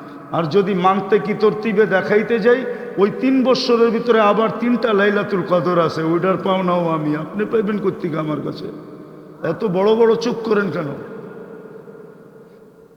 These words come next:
হাসার জন্য না, বাবার জন্য, যে রসুলের কারণে পাইলাম। আজকে ওনার ইজ্জত রাখলাম কতটুকু?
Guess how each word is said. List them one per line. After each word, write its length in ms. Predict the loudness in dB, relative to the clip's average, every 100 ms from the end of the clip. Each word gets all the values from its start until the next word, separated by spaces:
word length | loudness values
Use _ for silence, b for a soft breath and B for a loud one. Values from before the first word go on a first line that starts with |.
| _ -16
হাসার 420 | -8 -2 0 2
জন্য 260 | 0 0 0
না, 180 | 2 2
বাবার 460 | 4 4 4 2
জন্য, 460 | 0 -2 0 0 2
যে 180 | 2 2
রসুলের 600 | 2 0 4 6 6 4
কারণে 360 | 4 4 4 2
পাইলাম। 540 | 4 4 4 2 0 -6 -8 -10 -10 -12 -14 -14 -16 -16 -16 -18 -18 -18 -20 -20 -18 -14
আজকে 240 | -12 -8
ওনার 300 | -8 -8 -6
ইজ্জত 420 | -6 -8 -8 -6 -4
রাখলাম 380 | -4 -4 -8
কতটুকু? 480 | -8 -12 -14 -16 -20